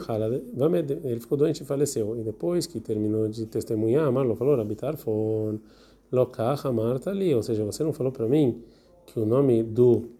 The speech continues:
morto era Yohanan ben Yonatan, de Mikfar Shchia Arié?" Ou seja, que, na verdade, o leão era o nome do, é, da aldeia dele, e não o nome do morto. Amar, ele falou, "Testemunho, Ló." "Não, não, ela, Kach Amarta Lecha, não, eu falei pra você que era Yohanan ben Yonatan,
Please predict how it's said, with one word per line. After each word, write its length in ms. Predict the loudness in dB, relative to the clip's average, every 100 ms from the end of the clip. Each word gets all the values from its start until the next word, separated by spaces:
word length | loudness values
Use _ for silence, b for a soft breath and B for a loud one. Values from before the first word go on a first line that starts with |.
| _ _ -2
morto 380 | 4 4 4
era 240 | 2 2 2
Yohanan 520 | 0 -2 -2 0 2
ben 180 | 2 2
Yonatan, 520 | 0 -2 0 2 2
de 100 | 2
Mikfar 280 | -2 -2 -4
Shchia 260 | -2 -2
Arié?" 340 | 2 4 4 2 B B B B -8
Ou 60 |
seja, 220 | -2 0 -2
que, 400 | -4 -2 -2 -4 -12 -18 -8
na 80 | -2
verdade, 260 | 0 2
o 40 | 4
leão 380 | 4 4 0 0
era 120 | 0
o 40 |
nome 320 | 2 2 2 2
do, 320 | 6 6 4 -6 b b b b _
é, 360 | -2 0 0 0
da 160 | 2
aldeia 400 | 4 6 6 6
dele, 360 | 4 0 -2 -10 _
e 120 | -6 0
não 420 | 2 2 0 -4 -10 -4
o 280 | 0 2 2
nome 260 | 2 4
do 120 | 6
morto. 340 | 8 6 6 -4 _ _
Amar, 280 | -8 -4 -2
ele 80 | -2
falou, 180 | -4 -6
"Testemunho, 400 | -6 -2 -2 0
Ló." 160 | 0
"Não, 200 | 0 0
não, 280 | 0 0 0
ela, 200 | -2 -6
Kach 220 | -6 -4
Amarta 300 | -2 -2 -4
Lecha, 160 | -8 -6
não, 120 | -4
eu 40 |
falei 220 | -4 -2 -2
pra 80 |
você 340 | 0 0 0 -2
que 100 | -2
era 140 | -2
Yohanan 420 | 0 0 -2 -2
ben 160 | 0 2
Yonatan, 600 | 0 -2 -8 -8 -6 -6